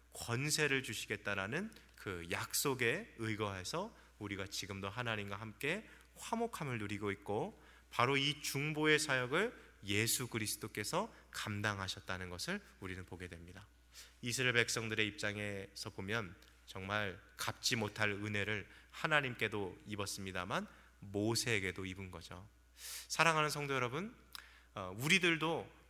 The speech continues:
분명 하나님으로부터 용서받았습니다만 이 모든 중보의 사역을 감당하신 예수 그리스도께 우리는 감사와 찬양을 돌려야 할 것입니다. 자, 말씀을 정리합시다. 혹시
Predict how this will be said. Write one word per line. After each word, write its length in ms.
분명 500
하나님으로부터 1200
용서받았습니다만 1160
이 80
모든 420
중보의 440
사역을 360
감당하신 680
예수 300
그리스도께 720
우리는 320
감사와 640
찬양을 560
돌려야 460
할 200
것입니다. 500
자, 140
말씀을 320
정리합시다. 760
혹시 560